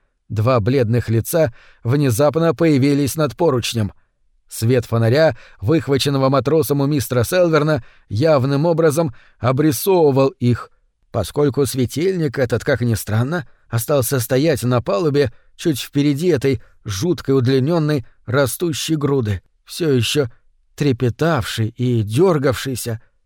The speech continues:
повергая нас в неописуемый ужас. Пробежавшая по тлену волна —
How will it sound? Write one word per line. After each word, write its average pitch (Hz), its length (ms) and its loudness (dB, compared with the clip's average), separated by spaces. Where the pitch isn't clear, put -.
повергая 123 600 2
нас 131 280 -2
в 120 100 -4
неописуемый 117 840 -2
ужас. - 460 -14
Пробежавшая 117 800 0
по 123 140 0
тлену 127 360 0
волна — 113 540 2